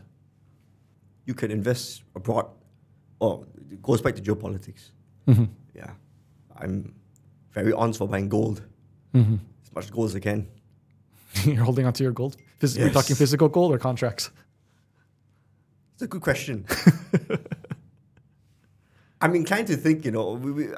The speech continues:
Speaker 1: I mean, we, we bought Maybank, you know, they're pretty safe, right?
Speaker 2: Yeah.
Speaker 1: But, but it's still a, a certificate, right?
Speaker 2: Yeah.
Speaker 1: I-, if that bank runs, then maybe there's no gold.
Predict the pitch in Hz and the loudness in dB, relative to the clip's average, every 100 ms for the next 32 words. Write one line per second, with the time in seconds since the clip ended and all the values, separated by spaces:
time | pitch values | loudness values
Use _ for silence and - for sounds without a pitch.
0 | - 143 180 170 131 127 127 135 175 143 | -6 -4 -4 -4 -4 -6 -4 -2 -2 -2
1 | 110 113 113 107 101 101 107 95 120 120 | -2 -2 -2 -4 -6 -8 -10 -10 -8 -6
2 | 120 - 113 104 - - 92 - _ _ | -6 -6 -4 -4 -6 -14 -16 -16 _ _
3 | 131 117 110 110 127 - 165 151 110 76 | 2 2 2 -2 -4 -2 0 2 0 -2
4 | 90 - 98 - 101 104 98 - - 85 | -6 -8 -8 -8 -8 -8 -8 -10 -10 -2
5 | 127 107 - - _ _ _ 92 - 117 | 0 0 -4 -16 _ _ _ -10 -8 -2
6 | 131 107 120 120 110 110 110 104 98 98 | 0 0 0 0 0 -2 -2 -4 -4 -4
7 | 104 107 95 98 104 98 92 | -4 -6 -6 -8 -8 -8 -10